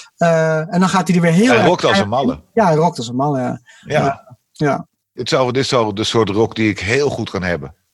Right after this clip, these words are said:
Speaker 1: Oké. <laughs>
Speaker 2: Ja, dit is echt, dit kan ik echt heel vaak en heel hard draaien. Geen probleem.
Speaker 1: Ja.
Speaker 2: Oké, dan gaan we naar, eh, kant D. En dan openen met The Cross.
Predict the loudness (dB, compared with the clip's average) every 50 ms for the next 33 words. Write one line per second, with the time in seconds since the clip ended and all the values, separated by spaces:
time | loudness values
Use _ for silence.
0 | _ _ -4 -2 -2 -2 -2 -6 -6 -10 _ -10 -8 -6 -2 -2 -2 0 0 -2
1 | -2 -2 -4 -4 -6 -8 -10 _ _ _ _ -8 -6 -6 -6 -8 -10 -10 -8 -6
2 | -4 -4 -4 -6 -6 -8 -8 -8 -8 -8 -12 -10 -8 -6 -6 -6 -6 -6 -6 -6
3 | -8 -8 -6 -2 -2 0 0 -2 -2 -2 -2 -2 -2 -2 -4 -4 -2 0 0 2
4 | 2 2 0 0 0 0 2 2 2 2 0 -2 -4 -8 -10 -8 -6 -4 -4 -4
5 | -4 -6 -4 -4 -6 -6 -8 -12 -10 -4 -2 -2 -2 -2 -4 -8 _ _ _ _
6 | _ _ _ -4 0 2 2 2 2 2 0 0 0 2 2 2 2 0 2 4
7 | 4 4 2 0 -2 -6 -4 0 2 2 2 2 0 -4 -8 -8 -6 0 2 4
8 | 4 6 4 4 2 0 -2 -8 -16 -20 _ _ _ _ _ _ -6 -4 -4 -4
9 | -6 -8 -6 -4 -4 -2 -2 0 0 0 0 0 0 -2 0 0 0 0 0 -2
10 | -4 -4 -2 0 2 4 4 4 2 0 -2 -2 -4 -4